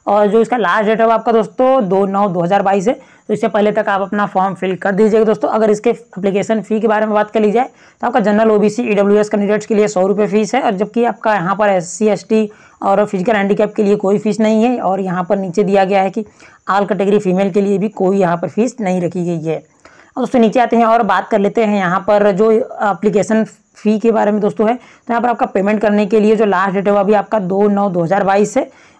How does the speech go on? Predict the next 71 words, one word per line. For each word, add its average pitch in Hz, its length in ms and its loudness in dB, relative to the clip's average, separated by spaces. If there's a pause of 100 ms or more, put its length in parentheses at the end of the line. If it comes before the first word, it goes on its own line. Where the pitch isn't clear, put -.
और 208 280 0
उसके - 200 -2
बाद 262 60 2
दोस्तों 226 180 0
नीचे 226 220 2
आते 240 160 2
हैं 240 60 2
और 233 80 2
बात 208 180 0
कर 226 100 0
लेते 214 180 -2
हैं 226 60 -2
इसके 233 180 0
एग्जाम 196 320 -2
के 208 80 0
बारे 202 200 2
में। 277 120 0
तो - 80 0
एग्जाम 214 280 2
आपका 208 180 -2
दोस्तों 208 240 0
इसका 220 180 -2
जो 214 100 -2
सीबीटी 190 360 0
वन 202 220 2
होगा 208 220 0 (360)
वो 220 80 0
इसका 208 180 0
नवंबर 185 360 0
दो 202 100 0
हज़ार 196 180 2
बाईस 196 240 0
में 214 80 2
होगा। 208 180 2
अभी 202 220 0
सीबीटी 190 320 -2
टू 202 200 -4
के 208 100 0
बारे 185 220 2
में 196 100 -4
कोई 190 160 -4
जानकारी 180 340 0
यहाँ 170 180 -4
पर 180 140 -4
नहीं 165 220 -4
दी 196 140 0
गई 202 220 2
है। 247 140 0 (540)
और 226 60 2
नीचे 214 160 4
आते 233 100 4
हैं 233 80 4
दोस्तों 240 140 2
अब 226 80 2
बात 190 200 -2
कर 220 100 0
लेते 214 180 -2
हैं 208 60 -4
कुछ 214 140 -2
उसके 214 240 -2
एज 202 300 0
वगैरह 208 320 0
के 220 60 0
बारे 202 220 2
में। 269 80 -2
तो - 380 -12
आपका 240 140 -2
मिनिमम 226 380 4
एज 226 240 2
यहाँ 202 500 0
पर 196 140 -2